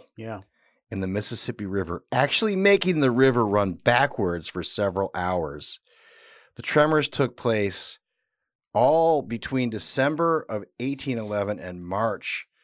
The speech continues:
Speaker 2: of eighteen twelve. So it was just a wave, like a constant wave of these
Speaker 1: Yeah.
Speaker 2: earthquakes.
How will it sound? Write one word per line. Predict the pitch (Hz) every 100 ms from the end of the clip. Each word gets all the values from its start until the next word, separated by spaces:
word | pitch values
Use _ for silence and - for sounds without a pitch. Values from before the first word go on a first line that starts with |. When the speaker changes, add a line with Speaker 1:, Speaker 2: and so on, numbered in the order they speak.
| _ _
Speaker 2:
of | 107 87
eighteen | 104 107 - 107 92
twelve. | - - 95
So | -
it | 95
was | 110
just | 131
a | 90
wave, | 85 80 98 139 104 73 73
like | 73 85 82
a | 87
constant | - 120 107 120 85
wave | 98 101 87
of |
these | 107 110
Speaker 1:
Yeah. | 113
Speaker 2:
earthquakes. | 139 147 - 92 82 - -